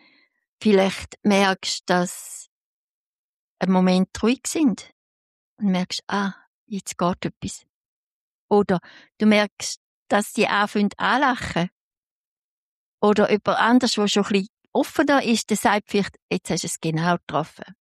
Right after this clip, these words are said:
Der Dritte sagt vielleicht, «Danke vielmals.» Die Vierte umarmt dich einfach geschwind. Ich glaub, bei diesen Begegnungen, wo, wo es einfach ganz kurz sind, zum zeigen, schön, dass es dich gibt in dem Sinn,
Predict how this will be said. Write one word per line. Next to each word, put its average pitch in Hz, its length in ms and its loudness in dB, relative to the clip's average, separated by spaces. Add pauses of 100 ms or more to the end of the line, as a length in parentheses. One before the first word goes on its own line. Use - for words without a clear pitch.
(1160)
Der 220 80 -4
Dritte 233 340 2
sagt 214 160 0
vielleicht, - 240 -2
«Danke 226 320 0
vielmals.» 247 560 2 (320)
Die 233 80 2
Vierte 226 400 0
umarmt 202 440 2
dich 240 140 0
einfach 233 280 -2
geschwind. - 440 0 (180)
Ich 214 100 -8
glaub, 214 200 0
bei - 80 -6
diesen 233 260 4
Begegnungen, 247 680 2
wo, 190 200 2
wo 196 120 -4
es - 100 -4
einfach 214 260 -2
ganz 214 300 0
kurz 269 380 0
sind, 202 340 0
zum 196 220 -2
zeigen, 202 560 0 (1800)
schön, 208 200 2
dass 180 160 -2
es - 40 -16
dich - 260 -4
gibt - 300 -2
in 208 80 0
dem 220 240 4
Sinn, 214 340 2